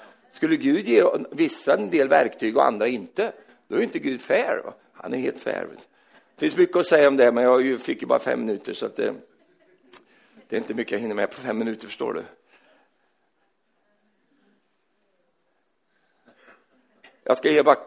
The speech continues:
kort två stycken grejer till, för jag har många fler såna här saker. Men hur växer vi andligen? Genom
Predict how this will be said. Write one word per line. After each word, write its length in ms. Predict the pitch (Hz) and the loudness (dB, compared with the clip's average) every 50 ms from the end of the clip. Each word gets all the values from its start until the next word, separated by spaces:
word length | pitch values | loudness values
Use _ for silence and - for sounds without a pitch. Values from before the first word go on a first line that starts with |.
| - _ _ | -20 _ _
kort 300 | - - 175 160 - - | 2 2 2 2 2 -4
två 160 | - 143 123 | -4 -2 -2
stycken 440 | 117 - 120 107 - 110 110 - - | -2 -4 -6 -8 -6 -8 -8 -8 -6
grejer 240 | - 104 95 92 101 | -4 -2 -2 -2 -4
till, 300 | - - 95 87 76 87 | -6 -8 -8 -6 -6 -6
för 80 | 120 | -4
jag 140 | 127 104 110 | -4 -2 -2
har 80 | 104 127 | 0 0
många 300 | 120 123 120 110 110 110 | 2 0 2 2 0 -2
fler 200 | - - 98 92 | 0 -2 -4 -4
såna 140 | - - 104 | -4 -6 -10
här 80 | 95 | -8
saker. 300 | - - 98 - - 120 | -6 -6 -8 -8 -8 -6
Men 180 | - 123 123 123 - - _ _ _ _ - | -4 -2 -2 -2 -4 -10 _ _ _ _ -8
hur 140 | - 127 156 | -4 -2 0
växer 340 | 151 160 139 - - - 127 | 2 0 0 -2 -4 -10 -4
vi 100 | 131 135 | -2 0
andligen? 480 | 139 139 127 107 98 95 98 107 113 - - _ _ _ _ _ _ _ _ _ _ | 0 0 0 -4 -6 -8 -8 -8 -8 -10 -16 _ _ _ _ _ _ _ _ _ _
Genom 720 | - - 123 147 151 147 143 131 135 151 175 208 220 196 | -10 -4 -2 0 2 4 4 4 4 4 4 2 2 -4